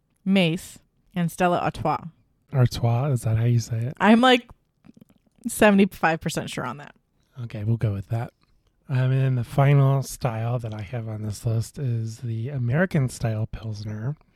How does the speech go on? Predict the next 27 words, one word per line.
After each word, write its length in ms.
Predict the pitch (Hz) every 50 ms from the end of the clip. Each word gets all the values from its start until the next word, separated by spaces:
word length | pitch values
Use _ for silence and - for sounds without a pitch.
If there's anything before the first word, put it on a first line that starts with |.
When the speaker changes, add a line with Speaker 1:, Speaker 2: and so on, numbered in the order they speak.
| _ _ -
Speaker 2:
It 120 | 143 - -
says 460 | - - 120 117 117 117 117 117 117
that, 240 | 117 113 113 113 110
uh, 240 | 107 104 104 113 117 _
German 400 | - 143 143 139 147 143 143 165 - -
immigrants 680 | 143 139 135 131 - 135 127 123 131 - - - - _ _ _ _ _ _ _ _ _ _ _
brought 320 | - 156 160 165 185 175 -
Pilsner 420 | - - 156 156 151 156 147 139
style 360 | - - - - 117 113 110 110
beers 300 | - 117 110 110 - -
to 220 | - - 117 117
America 440 | 107 104 110 113 143 156 143 - 156
in 100 | 143 120
the 60 | 113 107
mid 200 | 107 113 113 110
nineteenth 500 | 107 107 107 - - - - 110 - -
century. 720 | - - - 151 175 175 - - 170 165 165 165 170 170 - _ _ _ _ _ -
American 400 | 139 139 139 151 143 - 147 139
Pilsners 460 | 143 147 135 - 147 143 135 - -
today 420 | - - 135 127 139 139 143 143 143
are 100 | 120 113
still 260 | - - - 175 214
closer 400 | - - 156 143 127 - - 143
to 240 | 131 - - 139 131
the 140 | 120 113 - -
German 340 | - 131 139 151 151 143 131
style, 540 | - - - 113 110 110 110 110 120 139